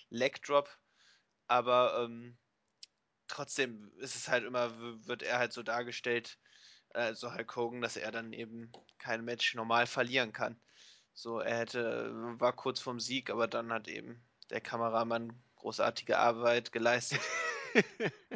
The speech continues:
Speaker 1: Und das war übrigens Harvey, äh, Whippleman,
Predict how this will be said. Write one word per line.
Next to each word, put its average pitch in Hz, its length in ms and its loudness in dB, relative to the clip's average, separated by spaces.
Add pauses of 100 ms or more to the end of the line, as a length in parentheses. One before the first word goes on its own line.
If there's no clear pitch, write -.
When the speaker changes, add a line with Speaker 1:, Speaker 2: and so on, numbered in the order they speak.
Speaker 1:
Und 139 320 4
das 143 160 4
war 151 80 6
übrigens 147 320 2
Harvey, 135 460 4
äh, 120 260 0
Whippleman, 131 600 0